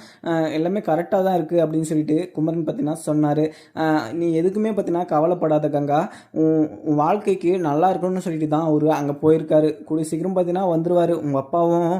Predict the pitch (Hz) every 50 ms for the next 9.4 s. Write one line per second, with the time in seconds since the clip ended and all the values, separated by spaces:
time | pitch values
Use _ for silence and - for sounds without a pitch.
0 | 185 - - _ _ _ - 160 170 196 196 190 196 190 180 185 180 175 180 185
1 | 175 165 160 160 160 170 175 170 165 156 156 165 170 160 156 147 143 - - 165
2 | 151 156 151 151 175 156 147 147 147 - - 160 151 151 151 151 156 151 - -
3 | 151 139 139 143 143 - 147 143 147 - 185 190 185 190 190 185 180 175 175 196
4 | 208 - - - - _ - 170 165 160 156 147 117 - 127 147 156 165 180 202
5 | 190 185 165 165 156 156 156 151 - 180 180 165 156 151 151 160 165 156 156 156
6 | 147 147 151 160 151 139 143 - - 170 175 170 175 180 175 170 156 160 151 156
7 | 160 156 143 139 147 156 156 151 156 156 151 147 143 139 139 135 - 143 147 147
8 | 143 143 143 151 147 - 147 147 - - - - 143 139 143 143 143 147 147 160
9 | 175 175 - 160 165 170 170